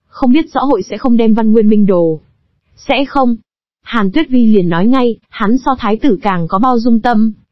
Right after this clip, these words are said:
vì hoàng vị, cái gì đều có thể dùng nhẫn." Văn Nguyên Minh dù sao cũng là Văn gia dòng chính, thiên phú lại tốt, đại hoàng tử liền tính muốn giết hắn, cũng sẽ là chính mình đăng cơ sau.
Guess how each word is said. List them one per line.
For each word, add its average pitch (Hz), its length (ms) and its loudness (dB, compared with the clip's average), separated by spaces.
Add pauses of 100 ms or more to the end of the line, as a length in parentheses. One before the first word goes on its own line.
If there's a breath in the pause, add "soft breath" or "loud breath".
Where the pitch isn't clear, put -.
vì 226 200 0
hoàng 202 260 -2
vị, 220 240 -2 (140)
cái 233 160 -2
gì 262 160 2
đều 196 160 0
có 202 100 -4
thể 226 180 0
dùng 170 240 -2
nhẫn." 190 260 -2 (640)
Văn 262 240 2
Nguyên 269 160 4
Minh 254 180 2
dù 208 180 0
sao 226 280 0
cũng 226 180 -2
là 214 120 2
Văn 202 200 0
gia 214 200 0
dòng 180 220 -2
chính, 196 280 0 (200)
thiên 226 220 0
phú 220 220 0
lại 254 220 -2
tốt, 320 220 0 (240)
đại 214 200 -2
hoàng 214 240 -2
tử 214 160 0
liền 180 280 0
tính 196 220 2
muốn 214 180 2
giết 302 160 -2
hắn, 233 280 -2 (180)
cũng 262 200 -2
sẽ 269 180 -4
là 277 160 2
chính 220 240 0
mình 233 160 4
đăng 226 180 0
cơ 247 100 0 (160)
sau. 214 300 0